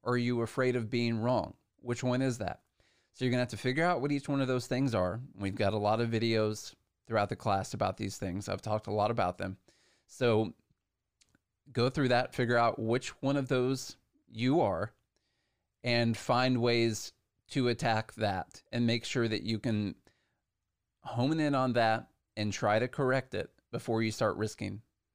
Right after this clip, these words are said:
a lot of money. So rule number five is to be completely honest about your potential for mistakes.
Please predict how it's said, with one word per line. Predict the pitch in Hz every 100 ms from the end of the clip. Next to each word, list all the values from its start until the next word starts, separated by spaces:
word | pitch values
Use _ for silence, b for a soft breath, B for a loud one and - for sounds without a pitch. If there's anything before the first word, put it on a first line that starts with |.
| 110
a |
lot | 110 98
of |
money. | 95 92 - _ _ _
So | - 101 95 92 _
rule | 120
number | 151 147
five | 135 113 107 101 - b b b b
is | 113 -
to | 110
be | 113
completely | - 107 - 143 131 147 131
honest | 123 107 98 -
about | 107 78
your | 101
potential | 107 - 120 113
for | 101 107
mistakes. | 104 - 110 98 -